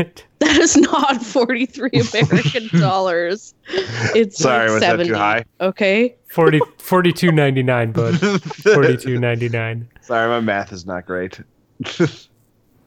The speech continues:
Speaker 3: Uh, yeah,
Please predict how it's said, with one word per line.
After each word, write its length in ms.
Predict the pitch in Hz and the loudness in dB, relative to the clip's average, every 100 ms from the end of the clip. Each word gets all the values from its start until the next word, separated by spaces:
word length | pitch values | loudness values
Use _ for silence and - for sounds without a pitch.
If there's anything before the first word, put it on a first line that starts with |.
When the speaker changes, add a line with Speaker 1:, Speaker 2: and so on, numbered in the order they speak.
| - _ _ - - _ - 123 - - 160 - _ _ _ _ _ _ - 104 | -18 _ _ -20 -20 _ -10 -10 -10 -8 -10 -10 _ _ _ _ _ _ -20 -4
Speaker 3:
Uh, 840 | 160 165 156 151 147 147 143 143 123 117 - - _ _ _ _ _ _ _ _ _ _ _ _ _ _ _ _ | 0 4 4 4 2 0 0 -2 -4 -12 -20 -20 _ _ _ _ _ _ _ _ _ _ _ _ _ _ _ _
yeah, 360 | - 135 117 104 | -2 0 0 -4